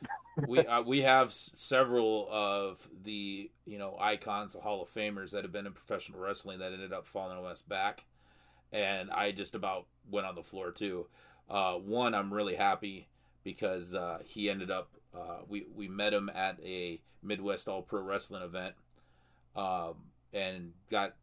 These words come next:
Speaker 2: you know, did the meet and greet and took pictures with him, but he allowed me to use that picture, uh, for my campaign when I was running for mayor in the city I live in, uh, which I thought was pretty cool.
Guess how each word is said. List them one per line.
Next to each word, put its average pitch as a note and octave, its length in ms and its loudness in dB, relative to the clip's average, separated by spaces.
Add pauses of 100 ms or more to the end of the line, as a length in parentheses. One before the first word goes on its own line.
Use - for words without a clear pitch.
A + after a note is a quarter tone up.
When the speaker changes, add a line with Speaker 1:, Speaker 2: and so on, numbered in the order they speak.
Speaker 2:
you A2+ 80 -4
know, G2 100 0
did A#2 240 -4
the G#2 60 -8
meet G#2+ 220 -2
and G#2 100 -6
greet G#2+ 340 2
and F2+ 220 -12
took - 220 -6
pictures A2 340 -4
with G#2 160 -4
him, G2+ 280 -2
but F#2 160 -4
he G#2 120 -6
allowed A2 340 6
me G#2+ 140 -2
to G2 80 -4
use G2 320 -2
that F#2 240 -4
picture, F#2+ 540 -4 (520)
uh, F#2 240 2
for G#2+ 260 -2
my F#2 180 -2
campaign F#2 760 -4
when F#2 120 -6
I F2+ 80 -6
was F2 160 -8
running G2 240 -4
for F#2 180 -14
mayor F#2+ 400 -4
in F2 80 -10
the F2 100 -12
city F2+ 300 -4
I F2 80 -8
live F2+ 240 -8
in, F2+ 160 -12 (560)
uh, G2 160 -4
which G2+ 240 -4
I F#2+ 100 0
thought F#2+ 220 -6
was F#2 120 -10
pretty G2 300 -6
cool. F2+ 460 -4